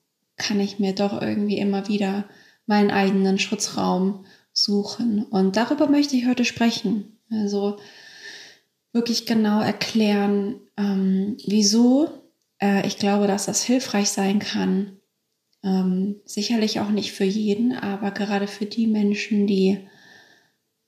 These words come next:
ähm, viel in Gedanken festhängen, die viel in der Vergangenheit festhängen, in der Zukunft, in Sorgen, ähm,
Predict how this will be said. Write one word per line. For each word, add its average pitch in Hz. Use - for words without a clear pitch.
ähm, 190
viel 240
in 202
Gedanken 196
festhängen, 196
die 190
viel 196
in 202
der 190
Vergangenheit 233
festhängen, 208
in 202
der 202
Zukunft, 214
in 202
Sorgen, 196
ähm, 190